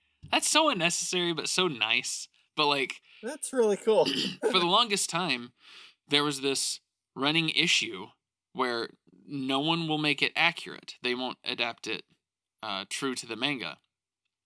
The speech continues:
Speaker 2: Mm-hmm.
Speaker 1: And I have my own opinions about adaptations, but this is what people really wanted with JoJo, because it almost seems like JoJo's so weird that you know someone's gonna change things.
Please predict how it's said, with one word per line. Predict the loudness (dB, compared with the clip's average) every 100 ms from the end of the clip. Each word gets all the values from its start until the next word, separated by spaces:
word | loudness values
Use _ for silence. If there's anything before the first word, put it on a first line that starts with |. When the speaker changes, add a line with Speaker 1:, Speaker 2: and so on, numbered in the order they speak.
| _
Speaker 2:
Mm-hmm. | -16 -14 -2
Speaker 1:
And | 2
I | 2
have | 2
my | 2 0
own | 0
opinions | 0 0 0 -2 -2 -6 -8 -6
about | 0 0 0 -4
adaptations, | -4 -4 -6 -6 -6 -8 -10 -12 _ -20 -16 -16 -16 -16 -18 -20 _
but | 2
this | 2 2
is | 2
what | 0 2
people | 2 2 2
really | 2 2 2
wanted | 2 -2 -2 -10 -16 _ -8
with | -4
JoJo, | -2 -2 -4 -8
because | -6 -2 0
it | 4
almost | 2 2 0
seems | 0 0
like | 0 0
JoJo's | 0 2 2 2
so | 2 2 2
weird | 0 0 0 0
that | -4
you | -4 -6
know | -4 -2
someone's | -2 -2 -4 -8
gonna | -8 -6
change | -2 -2 -2
things. | -8 -10 -12 -10 -10